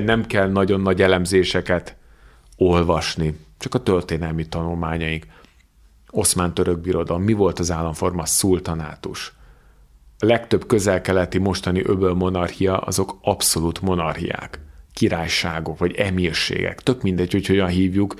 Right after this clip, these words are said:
Van egy, ahogy te is mondtad, diktátor vagy egy vezető, aki korlátlan hatalommal bír, és ő, illetve a családja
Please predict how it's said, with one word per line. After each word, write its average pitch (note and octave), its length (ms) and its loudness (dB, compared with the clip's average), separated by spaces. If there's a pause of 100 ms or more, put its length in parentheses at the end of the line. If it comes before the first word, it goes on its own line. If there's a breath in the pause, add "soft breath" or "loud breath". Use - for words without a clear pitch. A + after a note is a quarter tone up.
(400 loud breath)
Van A#2+ 280 4
egy, D#2 300 -2 (120)
ahogy G2+ 200 2
te F2 140 2
is E2+ 180 0
mondtad, E2 560 -4 (480)
diktátor E2 720 -8
vagy E2 160 -2
egy E2+ 120 2
vezető, D2+ 580 -2 (680 soft breath)
aki D#3+ 260 0
korlátlan A2+ 560 2
hatalommal F2 720 -2
bír, A2 380 0 (1120)
és E2+ 300 -4 (140)
ő, B2 440 6
illetve F#2 400 -4
a E2 60 -6
családja F#2 840 -2